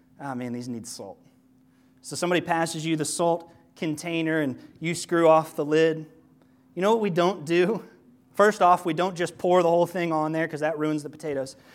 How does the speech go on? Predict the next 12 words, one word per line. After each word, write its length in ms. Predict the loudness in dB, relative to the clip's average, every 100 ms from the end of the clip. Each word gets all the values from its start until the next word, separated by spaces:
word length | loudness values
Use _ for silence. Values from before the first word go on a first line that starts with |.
| -4
We 100 | 4
also 280 | 4 6 2
don't 220 | 2 0
just 220 | 0 -4
pour 240 | -2 2 4
out, 320 | 4 0 -4
like, 160 | -6 -4
one 360 | -4 -2 0
little 200 | 0 -2
grain 400 | -2 -4 -4 -2
of 120 | -4 -8
salt 440 | -4 -2 -2 -8